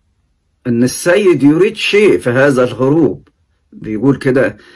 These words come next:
إن النار لا تطفأ بالنار بل بالماء، فصار هروب المسيح درسا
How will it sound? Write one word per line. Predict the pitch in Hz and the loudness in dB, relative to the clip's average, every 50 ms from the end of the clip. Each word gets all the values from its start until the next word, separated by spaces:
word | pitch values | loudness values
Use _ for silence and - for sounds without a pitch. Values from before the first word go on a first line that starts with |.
| - - - 127 | -20 -14 -6 -2
إن | 123 120 123 127 | 2 4 4 4
النار | 131 127 131 135 147 156 170 208 202 165 | 4 6 6 4 4 4 4 2 2 2
لا | 139 143 139 131 | 2 2 2 2
تطفأ | 135 135 - 196 202 202 - - - 117 - - - | 2 0 0 0 0 0 -4 -6 -6 -6 -6 -8 -10
بالنار | 131 117 135 127 127 127 135 151 156 160 147 139 | -6 -2 0 2 4 4 4 4 2 2 0 0
بل | 110 104 131 135 139 131 | 0 0 0 0 0 0
بالماء، | 107 120 123 117 113 120 127 139 135 113 101 - - _ _ _ _ _ _ | 0 -2 -2 -2 0 2 2 4 2 2 0 -4 -10 _ _ _ _ _ _
فصار | - - 117 113 110 - - 180 220 247 220 175 | -14 -8 -6 -6 -4 -2 0 0 2 2 2 2
هروب | 151 123 139 143 139 151 185 233 214 165 | 0 2 2 2 2 4 2 2 2 2
المسيح | 143 131 123 123 113 107 - - 123 127 113 87 - - - _ _ - _ _ _ _ _ _ _ _ - | 2 2 4 2 2 0 -2 -4 -2 0 0 0 -2 -8 -18 _ _ -20 _ _ _ _ _ _ _ _ -12
درسا | - 110 165 175 214 233 196 143 - - 180 160 165 165 160 147 135 - | -4 0 0 2 2 2 0 -2 -4 0 0 2 2 4 2 2 0 0